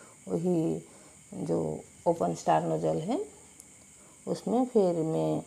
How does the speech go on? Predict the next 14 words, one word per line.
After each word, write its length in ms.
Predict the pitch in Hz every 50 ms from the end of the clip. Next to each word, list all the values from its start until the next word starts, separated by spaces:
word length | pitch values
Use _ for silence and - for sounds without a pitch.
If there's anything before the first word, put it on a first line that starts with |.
| - - - - - -
बॉर्डर 360 | 190 180 170 160 165 165 165 165
दे 200 | 165 170 165 165
रही 240 | 175 170 180 180
हूँ, 280 | 196 208 240 320 403 403 - - - - - - -
हाफ 280 | - - 165 175 -
साइड 380 | - - 185 170 165 165 160 160
बॉर्डर, 540 | 175 170 160 160 165 160 160 156 156 160 156 - - - - - - -
वो 200 | - 165 170 175
जो 380 | 165 170 160 160 156 160 156 - - - - -
आगे 240 | 170 165 160 170 160
पीछे 280 | 170 160 156 - -
आगे 260 | 165 160 151 156 165 160
पीछे 340 | 165 160 156 - - 165
करके, 440 | 160 - 165 160 160 160 - - 311